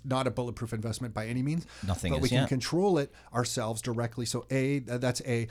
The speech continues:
Speaker 1: and B, we can get an information advantage,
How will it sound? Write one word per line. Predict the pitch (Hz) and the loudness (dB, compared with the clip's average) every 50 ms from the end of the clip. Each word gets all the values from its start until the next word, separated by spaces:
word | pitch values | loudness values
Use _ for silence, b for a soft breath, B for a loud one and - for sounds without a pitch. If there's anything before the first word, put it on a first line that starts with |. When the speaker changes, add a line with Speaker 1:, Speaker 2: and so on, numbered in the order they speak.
| B B B | B B B
Speaker 1:
and | - 127 127 123 113 | 0 0 0 0 0
B, | 147 156 160 147 135 120 B B B | -4 -4 -2 -2 -4 -4 B B B
we | - 127 | -4 -2
can | 131 147 147 | 0 0 0
get | 131 139 127 | 0 0 -2
an | 123 123 131 | 0 0 0
information | 127 123 - - 135 139 160 - - 180 | 0 0 0 -2 -2 -2 -2 -2 -2 -4
advantage, | 156 - 107 92 - - - - - - | -2 -2 -2 -4 -4 -10 -14 -14 -14 -14